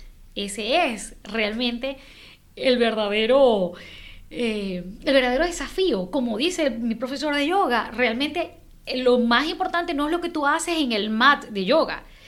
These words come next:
es cómo tú vives tu vida fuera del mat de yoga, cómo tú lo que aprendes de ese proceso, tú eres capaz de mantener ese equilibrio, esa serenidad,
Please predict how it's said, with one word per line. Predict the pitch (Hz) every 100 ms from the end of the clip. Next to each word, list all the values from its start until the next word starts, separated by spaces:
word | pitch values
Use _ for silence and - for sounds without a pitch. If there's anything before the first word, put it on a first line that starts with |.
| - -
es | 247
cómo | 302 302
tú | 311 320
vives | 339 349 339
tu | 320
vida | 302 320
fuera | - - 269 359 427
del | 254 202
mat | 202 226 180
de | 180
yoga, | 175 320 302 - - - - -
cómo | 262 262 302
tú | 339
lo | 349 359
que | 302
aprendes | 254 233 - 254 262 277 359 349 -
de | 220 226 226 269
ese | 285 349
proceso, | 339 - 302 320
tú | 302 262
eres | 254 269
capaz | 262 254 233 262
de | 269
mantener | 240 208 202 196
ese | 214 247
equilibrio, | 262 285 320 254 214 254 247 - - -
esa | 196 220
serenidad, | 208 220 247 294 247 196 220